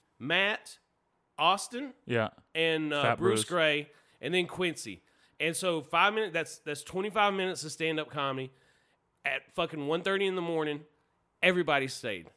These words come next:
Speaker 1: Not one person walked
Speaker 2: It was
Speaker 1: out
Speaker 2: great.
Speaker 1: of that
Speaker 2: It was a
Speaker 1: room.
Speaker 2: real good energy in
Speaker 1: It
Speaker 2: that
Speaker 1: was
Speaker 2: room, too.
Speaker 1: fucking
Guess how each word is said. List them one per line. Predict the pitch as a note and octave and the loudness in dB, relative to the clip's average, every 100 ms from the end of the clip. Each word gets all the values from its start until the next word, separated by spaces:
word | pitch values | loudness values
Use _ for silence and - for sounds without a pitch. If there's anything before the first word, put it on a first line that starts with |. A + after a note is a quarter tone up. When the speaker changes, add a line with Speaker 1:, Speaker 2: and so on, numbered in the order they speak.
| - | -6
Speaker 1:
Not | C3+ D3 C#3 | -2 -2 -2
one | D3 F3 | 0 0
person | D3+ D#3+ C#3 C3+ | 0 -2 -2 -4
walked | B2 A#2+ | -4 -2
Speaker 2:
It | B2 | -2
was | |
Speaker 1:
out | |
Speaker 2:
great. | A#2 A2 | 0 0
Speaker 1:
of | |
that | |
Speaker 2:
It | |
was | A2 | 2
a | |
Speaker 1:
room. | C3 | 4
Speaker 2:
real | C#3 | 4
good | A#2+ | 4
energy | A2 A2+ G#2 | 2 0 -2
in | G#2 | 0
Speaker 1:
It | |
Speaker 2:
that | F#2+ | 0
Speaker 1:
was | G#2+ G2+ | 0 -2
Speaker 2:
room, | G#2 | 0
too. | - | 0
Speaker 1:
fucking | - E3+ C#3 | 0 -2 -6